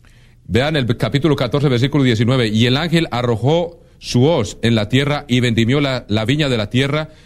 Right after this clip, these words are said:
y echó las uvas en el gran lagar de la ira de Dios". Ahí está el lagar que se menciona en el capítulo diecinueve.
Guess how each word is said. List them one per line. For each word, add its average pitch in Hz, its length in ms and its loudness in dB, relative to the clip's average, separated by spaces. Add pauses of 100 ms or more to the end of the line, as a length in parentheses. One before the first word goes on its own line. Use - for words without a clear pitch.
(200)
y 117 140 2
echó 151 240 0
las 143 260 -4
uvas 139 280 0
en 117 100 0
el 113 160 0
gran 127 280 -2
lagar 143 520 -4
de 147 100 0
la 117 160 -2
ira 101 240 -2
de 135 80 -2
Dios". 175 480 -4 (680)
Ahí 117 140 0
está 123 180 -4
el 113 100 0
lagar 95 300 -4
que 131 120 -6
se 135 80 -4
menciona 95 340 -4
en 117 60 -4
el 113 60 -6
capítulo 101 440 -6
diecinueve. 135 640 -4